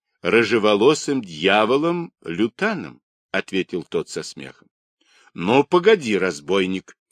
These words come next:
закричал Лу Цзюньи и, взмахнув своим мечом, бросился на Лютана. Но как только они сошлись в третий раз,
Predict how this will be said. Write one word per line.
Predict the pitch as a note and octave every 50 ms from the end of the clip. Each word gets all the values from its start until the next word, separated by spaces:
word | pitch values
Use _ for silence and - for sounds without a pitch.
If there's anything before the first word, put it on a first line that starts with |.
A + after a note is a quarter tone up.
| _ _ - - _
закричал | - - - A#2+ A2+ - - A#2 A2 - - - A2+ A#2 A2+ G#2+
Лу | G2 F2 G2 A2+ A2
Цзюньи | F2 D2 C#2+ - F2+ A2 G#2+ G2 - _ _ E2+ G2+ C3 F3 F#3+ G3 -
и, | - _ - B2
взмахнув | G#2+ F2+ D2+ C#2 E2+ G#2 A2+ A2 _ - F#2 B2 C3+ A#2+
своим | - - F#2+ F#2+ G2+ F#2+ F2
мечом, | E2+ E2 E2 - - - D3 F3 D#3+
бросился | A#2+ G2 G2+ C3+ D#3 C#3+ - C#3+ C3+ B2+ - - - A#2+ B2 A#2 - _ _
на | F#2 E2+ F2 F2+
Лютана. | F2 E2+ G2+ F#2+ _ - D#2+ C#2 B1 A#1+ - _ _ _ _ _ _ _ _ _ _ _ _ _ _ _ _ _ _ _ _ _ _ _ _ _ _
Но | F#2 F#2+ C3 E3+ F3
как | - F#3+ F3+ E3+ -
только | - F#3 F3 D3 - - C#3+
они | C3+ B2+ C3 A#2+
сошлись | - - A#2+ A2 - - A#2 G#2 - -
в | -
третий | _ - G2 G2 E2+ - - -
раз, | C#2+ D#2+ G2+ C#3+ - - - _